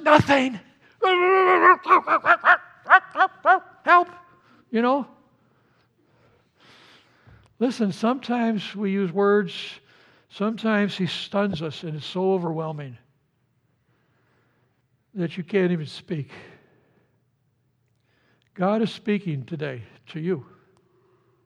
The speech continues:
through Scripture. He's setting you up. He's setting you up.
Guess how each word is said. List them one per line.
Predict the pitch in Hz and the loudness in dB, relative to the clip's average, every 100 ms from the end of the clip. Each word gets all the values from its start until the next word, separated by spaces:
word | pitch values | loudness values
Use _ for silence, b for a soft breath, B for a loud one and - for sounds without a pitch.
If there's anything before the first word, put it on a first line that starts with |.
| _ _ _ _ | _ _ _ _
through | - 196 | -6 -6
Scripture. | - 196 - 156 123 _ _ _ _ _ _ _ _ _ _ _ _ _ _ _ _ _ _ _ _ | 0 0 0 -12 -16 _ _ _ _ _ _ _ _ _ _ _ _ _ _ _ _ _ _ _ _
He's | 160 - | -10 -6
setting | 180 160 131 | -8 -8 -10
you | 139 | -10
up. | 123 - - _ _ _ _ _ _ _ _ _ _ _ _ _ _ _ _ _ | -12 -16 -20 _ _ _ _ _ _ _ _ _ _ _ _ _ _ _ _ _
He's | 175 139 | -10 -8
setting | - 175 147 131 | -6 -6 -6 -12
you | 131 | -12
up. | 131 117 | -12 -14